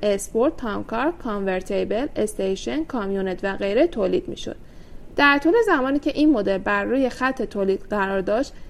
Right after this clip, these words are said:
تعداد چهار میلیون و هشتصد و پنجاه و هشت هزار و ششصد و چهل و چهار دستگاه از آن در مدل‌های مختلف تولید شد. مدل A اولین فوردی بود که از مجموعه کنترل‌های استاندارد امروزی برای راننده چون پدال‌های کلاچ و ترمز،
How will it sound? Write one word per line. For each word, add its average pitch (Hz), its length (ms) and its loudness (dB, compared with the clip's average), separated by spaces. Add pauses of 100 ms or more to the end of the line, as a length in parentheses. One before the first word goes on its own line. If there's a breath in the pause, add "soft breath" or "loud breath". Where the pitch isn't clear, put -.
(160 loud breath)
تعداد 226 400 4
چهار 214 440 -2
میلیون 208 340 0
و 185 40 -6
هشتصد 202 440 -6
و 196 60 0
پنجاه 196 480 -4
و - 20 -4
هشت 247 160 -4
هزار 202 260 0
و 180 60 0
ششصد 208 460 -2
و - 20 -2
چهل 190 280 -4
و 190 80 -2
چهار 214 360 -4
دستگاه 302 340 0
از 262 180 0
آن 262 180 0 (300 loud breath)
در 214 180 4
مدل‌های 202 480 0
مختلف 202 560 0
تولید 190 320 0
شد. - 220 -8 (640 loud breath)
مدل 392 340 8
A 320 380 6
اولین 214 560 2
فوردی 285 380 6
بود 330 220 6
که 311 120 4
از 214 220 2
مجموعه 202 340 -2
کنترل‌های 202 680 -2
استاندارد 202 760 0
امروزی 202 480 2
برای 196 380 0
راننده 190 480 0
چون 247 240 -2
پدال‌های 190 600 0
کلاچ 190 480 -2
و 185 80 -4
ترمز، 190 560 0